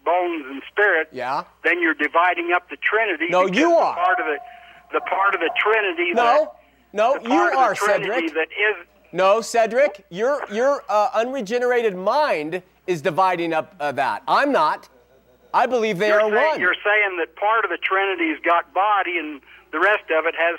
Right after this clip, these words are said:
Speaker 1: spirit. So
Speaker 2: Okay.
Speaker 1: you're dividing up the Trinity.
Speaker 2: No,
Speaker 1: And that
Speaker 2: I'm not divi-
Speaker 1: violates the definition of the Trinity
Speaker 2: Where do you get,
Speaker 1: in
Speaker 2: who
Speaker 1: the
Speaker 2: g-
Speaker 1: Athanasian Creed.
Speaker 2: The, the Athanasian Creed says they are of one substance that can't be divided. That is God. He is one.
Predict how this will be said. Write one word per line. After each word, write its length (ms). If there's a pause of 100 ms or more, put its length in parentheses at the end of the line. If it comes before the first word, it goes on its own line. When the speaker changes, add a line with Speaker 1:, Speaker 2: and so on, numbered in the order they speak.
Speaker 1:
spirit. 460 (420)
So 100
Speaker 2:
Okay. 180
Speaker 1:
you're 100
dividing 540
up 140
the 80
Trinity. 560
Speaker 2:
No, 380
Speaker 1:
And 100
that 120
Speaker 2:
I'm 100
not 240
divi- 120
Speaker 1:
violates 360 (120)
the 100
definition 840
of 240
the 80
Trinity 560
Speaker 2:
Where 220
do 60
you 120
get, 140
Speaker 1:
in 80
Speaker 2:
who 120
Speaker 1:
the 60
Speaker 2:
g- 60
Speaker 1:
Athanasian 720
Creed. 420 (360)
Speaker 2:
The, 220
the 180
Athanasian 800
Creed 640 (140)
says 360
they 140
are 260
of 160
one 300
substance 600
that 140
can't 280
be 100
divided. 540
That 200
is 180
God. 380
He 200
is 160
one. 380